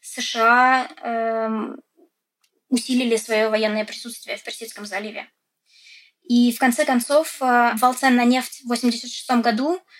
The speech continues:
стал одной из причин, по которой Иран согласился на прекращение огня в восемьдесят восьмом.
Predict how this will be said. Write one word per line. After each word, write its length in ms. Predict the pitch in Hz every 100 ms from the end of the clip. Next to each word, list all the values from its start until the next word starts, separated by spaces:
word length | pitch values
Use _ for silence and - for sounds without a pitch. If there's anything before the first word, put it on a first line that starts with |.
| - _ _
стал 640 | - - 240 247 240 233 -
одной 400 | - 214 240 240
из 140 | 220 -
причин, 600 | 220 220 - 254 277 320 - _
по 60 |
которой 680 | 240 214 226 226 220 214 214 -
Иран 360 | 233 214 240
согласился 600 | 269 233 220 - 233 - 214
на 500 | 214 208 208 196 226
прекращение 520 | - 208 202 240 214
огня 420 | 202 214 220 214 220
в 40 |
восемьдесят 460 | 214 208 214 - -
восьмом. 380 | - - 233